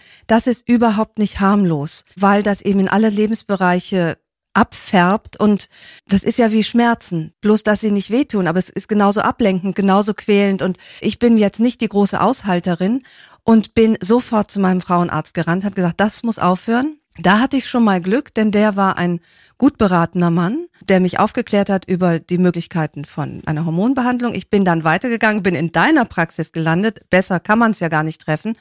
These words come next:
Bin gut versorgt worden, bin gut beraten worden und seither lebe ich glücklich und zufrieden ohne Symptome.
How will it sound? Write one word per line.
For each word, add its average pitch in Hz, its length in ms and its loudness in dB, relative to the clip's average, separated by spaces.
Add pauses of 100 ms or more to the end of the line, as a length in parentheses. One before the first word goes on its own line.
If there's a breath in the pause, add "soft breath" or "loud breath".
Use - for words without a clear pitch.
Bin 214 180 4
gut 285 200 0
versorgt 226 440 0
worden, 214 240 0
bin 180 160 0
gut 254 220 -2
beraten 185 500 0
worden 165 300 0
und 175 160 -2
seither 175 720 0 (240)
lebe 214 360 2
ich - 180 -8
glücklich 196 380 0
und 180 160 -2
zufrieden 180 480 -2
ohne 180 260 2
Symptome. 170 600 -4